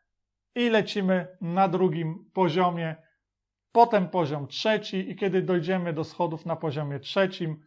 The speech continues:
możemy bić się z bossem, który jest, no cóż, twardy jak cholera. Mm,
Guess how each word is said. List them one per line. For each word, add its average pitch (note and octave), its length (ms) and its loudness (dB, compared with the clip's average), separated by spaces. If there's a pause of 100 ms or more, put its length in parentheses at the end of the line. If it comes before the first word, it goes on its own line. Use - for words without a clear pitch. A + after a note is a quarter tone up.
(360)
możemy G3 600 2
bić F#3+ 260 -4
się F3 180 0
z D3 80 -8
bossem, F#3 480 -2
który A3 480 4
jest, F#3+ 520 0 (200)
no G3 180 -4
cóż, - 380 -6
twardy F#3 560 2
jak E3 380 -2 (460)
cholera. G#3+ 580 6 (340)
Mm, G3 220 2